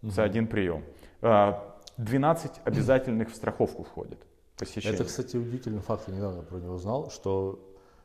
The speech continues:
Speaker 1: мне кто-то рассказывал из знакомых, у кого бизнес в Штатах, что, типа, чувак, ну, начал проседать, работник.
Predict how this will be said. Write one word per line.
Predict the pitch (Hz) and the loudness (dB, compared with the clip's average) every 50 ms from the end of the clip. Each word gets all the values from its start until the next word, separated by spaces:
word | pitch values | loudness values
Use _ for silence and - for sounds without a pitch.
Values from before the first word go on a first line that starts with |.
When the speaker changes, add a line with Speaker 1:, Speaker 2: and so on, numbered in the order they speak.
| _ _ | _ _
Speaker 1:
мне | - 113 117 | -6 -4 -4
кто-то | 113 120 113 | -2 0 2
рассказывал | 110 104 - - 131 120 104 90 90 85 85 85 | 2 0 2 4 4 4 4 2 0 -4 -4 -6
из | 85 | -8
знакомых, | 85 90 90 - - 147 185 160 - - - | -8 -8 -6 0 0 0 0 0 -4 -4 -8
у | 90 | -8
кого | - 87 87 90 90 87 85 | -6 -6 -4 -4 -4 -4 -6
бизнес | - 101 98 92 87 98 92 85 90 85 80 | -8 -10 -12 -10 -8 -8 -8 -8 -8 -12 -12
в | - | -8
Штатах, | - 120 143 160 156 98 | -4 -2 -2 -2 -2 -6
что, | - - - 95 92 90 87 - - - - - - - - - _ _ - _ | -6 -6 -4 -2 -2 -2 -2 -6 -10 -16 -20 -20 -20 -20 -20 -20 _ _ -18 _
типа, | 95 90 85 | -12 -10 -10
чувак, | - - 95 113 147 165 165 156 - - - | -4 2 6 6 6 6 4 0 -8 -8 -6
ну, | 104 104 92 | -4 -4 0
начал | 90 92 120 - - 127 110 | 2 0 0 2 0 -2 -2
проседать, | - - 110 104 - 104 92 98 98 98 - - - - | 0 -2 -2 -2 -2 0 0 0 0 0 -6 -14 -14 -8
работник. | 98 92 87 85 90 85 87 - - | -8 -8 -6 -6 -10 -10 -10 -16 -18